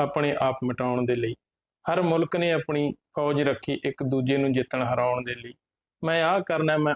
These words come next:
ਉਹ ਕਰਨਾ, ਵੱਡਾ ਆਪਣਾ ਆਪ ਵਿਖਾਉਣ ਦੇ ਲਈ। ਲੱਖ ਲਾਹਨਤਾਂ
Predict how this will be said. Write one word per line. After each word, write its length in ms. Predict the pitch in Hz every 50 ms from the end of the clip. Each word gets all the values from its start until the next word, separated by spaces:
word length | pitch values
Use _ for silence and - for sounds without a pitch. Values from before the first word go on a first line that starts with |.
| - -
ਉਹ 160 | 147 170 160
ਕਰਨਾ, 360 | - 147 139 135 135 131 127 - - _ _ _ _ _
ਵੱਡਾ 300 | 135 143 135 135 143 143 -
ਆਪਣਾ 400 | 143 143 - - 147 139 143 139 -
ਆਪ 160 | 139 135 131
ਵਿਖਾਉਣ 480 | 123 123 123 - - 135 127 127 127 123
ਦੇ 120 | 127 123
ਲਈ। 160 | 120 127 127 - - _ _ _ _ _ _ _ _ _ _ _ _ _ _ _ _ _ _ _ _ _ _ _ _ - -
ਲੱਖ 260 | 175 196 196 196 -
ਲਾਹਨਤਾਂ 460 | 185 165 160 165 196 214 214 220 214